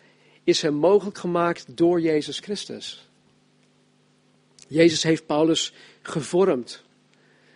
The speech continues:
Jezus heeft Paulus bekwaamd. Jezus heeft Paulus de kennis, de kunde,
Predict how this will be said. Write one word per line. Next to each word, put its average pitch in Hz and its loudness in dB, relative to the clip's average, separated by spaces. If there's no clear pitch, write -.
Jezus 151 4
heeft 160 -4
Paulus 160 2
bekwaamd. 156 -2
Jezus 151 2
heeft 151 -4
Paulus 143 0
de 147 -6
kennis, 180 2
de 147 -4
kunde, 196 2